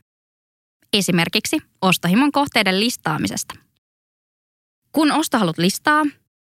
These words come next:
niiden hillitseminen on usein helpompaa. Pöyryn mukaan niin sanottu himotuslista auttaa ymmärtämään paremmin,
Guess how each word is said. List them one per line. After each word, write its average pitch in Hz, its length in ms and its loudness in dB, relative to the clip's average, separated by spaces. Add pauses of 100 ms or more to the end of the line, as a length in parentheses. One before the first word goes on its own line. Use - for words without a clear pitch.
(320)
niiden 226 240 6
hillitseminen 220 580 2
on 226 120 2
usein 226 200 0
helpompaa. 233 520 -2 (1000)
Pöyryn 294 260 2
mukaan 247 360 0
niin 302 180 2
sanottu 208 380 -2
himotuslista 208 720 0
auttaa 254 520 0
ymmärtämään 175 560 0
paremmin, 240 480 2